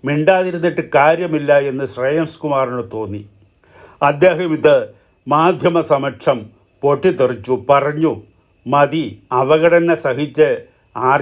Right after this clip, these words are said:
ജെ ഡി മടുത്തു. രാജ്യസഭാ സീറ്റില്ലെങ്കിൽ മന്ത്രിസ്ഥാനം.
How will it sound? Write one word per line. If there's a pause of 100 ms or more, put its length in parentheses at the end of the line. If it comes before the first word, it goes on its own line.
(100)
ജെ
ഡി (140)
മടുത്തു. (760)
രാജ്യസഭാ (100)
സീറ്റില്ലെങ്കിൽ (140)
മന്ത്രിസ്ഥാനം.